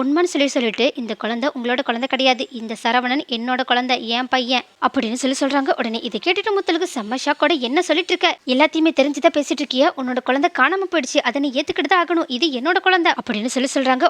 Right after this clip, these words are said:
உடனே தனமும் முத்தலகுக்கு எந்த உண்மையும் தெரியாதுன்றதை நல்லா புரிஞ்சுக்கிட்டு அங்க தனம் சொல்றதை கேட்டுட்டு ரொம்பவே ஷாக்காவும் பயத்துல நின்னுட்டு இருக்க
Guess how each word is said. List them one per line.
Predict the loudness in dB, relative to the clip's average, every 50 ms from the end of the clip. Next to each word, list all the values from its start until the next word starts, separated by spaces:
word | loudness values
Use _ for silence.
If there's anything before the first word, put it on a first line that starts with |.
| 2
உடனே | 0 -2 -2 -2 0 0
தனமும் | 0 0 0 -2 -2 -2 -4 -4 -4 -4 -6
முத்தலகுக்கு | -4 0 2 2 2 2 0 0 0 0 0 0 -2
எந்த | 0 2 2 2 2
உண்மையும் | 2 0 -2 -2 -2 -2 0
தெரியாதுன்றதை | 0 2 4 4 4 2 0 0 0 0 0 0
நல்லா | 0 0 2 0 0 0
புரிஞ்சுக்கிட்டு | -2 -4 -4 -6 -6 -4 -2 0 0 0 -2 -4
அங்க | -6 -4 -2 -2 -2 -2 -4 -4 -4
தனம் | -2 0 0 -2 -2
சொல்றதை | 0 -2 -2 0 0 0 2
கேட்டுட்டு | 2 2 2 0 -2 -2 -2
ரொம்பவே | -2 -2 -2 -2 -2 -2
ஷாக்காவும் | 0 0 0 0 0 -2 0 0 0
பயத்துல | 0 0 0 0 0 0 0
நின்னுட்டு | 0 0 -2 -2 -4
இருக்க | -4 -2 -2